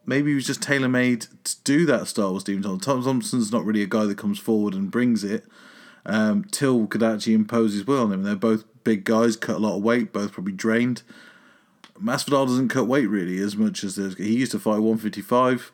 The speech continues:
He moved up because he wasn't making that much money at one fifty-five, and he wanted to see how he could go. And so far, he's done great. Um, and now he's, he's beaten Till, who was the, you know, the guy before Usman to challenge for the title.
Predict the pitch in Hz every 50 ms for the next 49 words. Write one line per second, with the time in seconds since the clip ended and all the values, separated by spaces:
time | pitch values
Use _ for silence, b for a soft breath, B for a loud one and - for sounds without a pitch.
0 | _ _ _ _ _ _ _ _ _ _ _ _ _ _ _ - - - 123 120
1 | 123 131 131 123 107 113 107 101 110 107 - 107 104 104 104 107 110 107 101 107
2 | 107 104 101 - 104 101 101 98 90 101 101 92 - 117 120 117 113 104 110 113
3 | 107 104 110 104 - 117 113 113 117 113 113 113 113 113 110 110 113 117 110 104
4 | - - 107 - - 123 113 107 107 110 107 104 104 101 - 139 139 123 107 92
5 | 95 95 - B B B B B B B B B B - - 151 160 - 131 113
6 | 110 113 113 - 120 113 110 104 127 139 151 127 - - - - - 95 101 101
7 | 104 104 98 98 92 - - - - _ _ _ _ _ _ _ _ _ _ _
8 | _ _ _ _ _ _ _ - - - - 123 120 123 123 123 123 123 123 120
9 | 120 117 110 - - - 92 104 - - 117 104 - - 127 120 117 117 - -
10 | 151 143 123 113 107 104 107 104 - 110 107 107 107 110 - b b b b b
11 | b b b b b b b b b b _ - 117 104 101 95 104 110 110 123
12 | 110 113 113 95 98 101 - - 113 107 95 107 123 127 113 107 101 87 98 98
13 | 98 - - 113 107 107 107 - 107 104 101 95 - 131 135 135 110 95 90 90
14 | 90